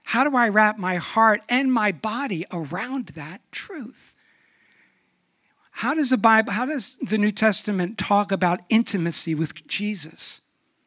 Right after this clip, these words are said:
It says again and again, look in Scripture, how many times the Bible will say, "You are in Christ, and Christ is in you."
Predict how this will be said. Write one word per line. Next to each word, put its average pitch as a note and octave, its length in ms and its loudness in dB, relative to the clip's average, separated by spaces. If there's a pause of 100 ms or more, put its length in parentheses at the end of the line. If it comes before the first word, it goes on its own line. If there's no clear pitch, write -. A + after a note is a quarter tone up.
(420)
It A3 140 0
says A#3 280 4
again A3 340 4
and A#3 160 4
again, F#3+ 460 0
look A#3+ 280 -2
in B3+ 100 -2
Scripture, F#3+ 460 -4
how A3+ 220 -2
many B3+ 160 4
times G3+ 360 -2
the F#3 60 -6
Bible F#3+ 300 -2
will F3+ 120 -2
say, F3 260 -2 (200)
"You B3+ 300 6
are G#3 360 6
in C4 280 6
Christ, - 840 -2 (680)
and G#3+ 160 4
Christ B3 520 4
is G#3 260 4
in A#3 260 4
you." F#3 580 2